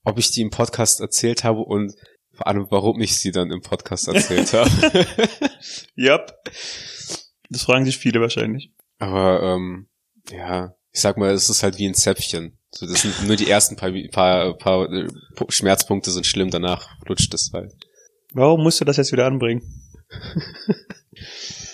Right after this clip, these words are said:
Speaker 2: Alle hatten's vergessen.
Speaker 1: Na, ich glaub eher nicht. Also ich war der Einzige, der es vergessen hat, der das irgendwie erwähnt hat, aber irgendwie, es wurde am Wochenende auf jeden Fall aufgebracht.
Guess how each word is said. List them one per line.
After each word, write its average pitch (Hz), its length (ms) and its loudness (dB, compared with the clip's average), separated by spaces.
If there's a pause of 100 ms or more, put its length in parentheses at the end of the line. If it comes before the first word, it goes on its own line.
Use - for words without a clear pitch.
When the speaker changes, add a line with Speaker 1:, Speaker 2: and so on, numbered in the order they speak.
(520)
Speaker 2:
Alle 131 200 2
hatten's 120 240 -6
vergessen. 127 400 0 (920)
Speaker 1:
Na, 107 180 -4
ich 104 100 -4
glaub 107 200 -2
eher 110 120 0
nicht. 110 320 -4
Also 101 100 2
ich - 120 4
war 113 100 6
der 104 120 6
Einzige, 110 300 4
der 95 80 4
es - 100 4
vergessen 95 380 2
hat, 87 120 -2
der 90 80 2
das 90 160 0
irgendwie 90 240 -4
erwähnt 95 360 0
hat, 92 120 -4
aber 85 500 -2
irgendwie, 95 540 -6 (360)
es - 200 -8
wurde 98 140 0
am 95 60 -2
Wochenende 104 360 0
auf - 120 -8
jeden 98 120 -6
Fall 92 140 -4
aufgebracht. 92 520 -6